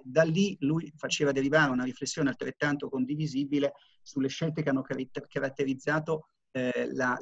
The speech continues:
stagione politica più recente nel nostro paese. Eh, in fondo, che cosa distingue, eh, la strategia, eh, di, eh, risposta della regione Lombardia dalla strategia di risposta della regione Veneto?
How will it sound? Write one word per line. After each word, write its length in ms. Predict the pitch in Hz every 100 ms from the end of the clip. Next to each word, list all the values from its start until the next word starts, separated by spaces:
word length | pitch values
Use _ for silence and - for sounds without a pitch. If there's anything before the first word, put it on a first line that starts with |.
| -
stagione 480 | - - 139 147
politica 460 | 143 127 135 139 143
più 160 | - 139
recente 460 | 131 - 143 151
nel 140 | 127 123
nostro 320 | 131 - 120
paese. 580 | 123 135 135 113 120 - _ - - _
Eh, 180 | - 147 -
in 160 | 185
fondo, 540 | 185 202 185 135 131 123
che 140 | 151
cosa 300 | - 208 220
distingue, 920 | 196 190 - 190 160 127 - 120 117 -
eh, 80 | 139
la 440 | 135 135 131 135
strategia, 1080 | - - 165 156 160 135 143 185 185 175 175 - _ _ -
eh, 300 | 143 135 135
di, 280 | 131 160 165
eh, 300 | 147 143 139
risposta 760 | 143 156 - - 185 185 - 165
della 200 | 151 143
regione 360 | 143 143 175
Lombardia 640 | 156 147 143 139 135 160 170
dalla 220 | 139 135
strategia 500 | - 147 143 139 160
di 120 | 147
risposta 500 | 131 127 - 151 151
della 180 | 127 127
regione 380 | 123 120 131 123
Veneto? 480 | 123 120 110 -